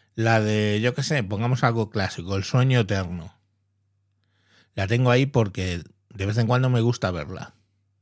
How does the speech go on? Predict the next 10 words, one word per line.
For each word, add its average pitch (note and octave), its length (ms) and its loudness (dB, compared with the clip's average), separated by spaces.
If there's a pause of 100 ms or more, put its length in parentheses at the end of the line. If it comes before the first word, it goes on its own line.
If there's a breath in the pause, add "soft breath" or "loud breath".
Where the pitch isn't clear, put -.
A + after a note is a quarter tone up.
(580)
Pues - 320 -16
<laughs> - 60 -8
donde G#2+ 360 -4
la G#2 120 -4
encontré, G2+ 640 -6 (400 soft breath)
la G2+ 80 -4
voy G#2 120 0
a A#2+ 80 2
seguir A#2+ 340 -2
teniendo. F2+ 560 -6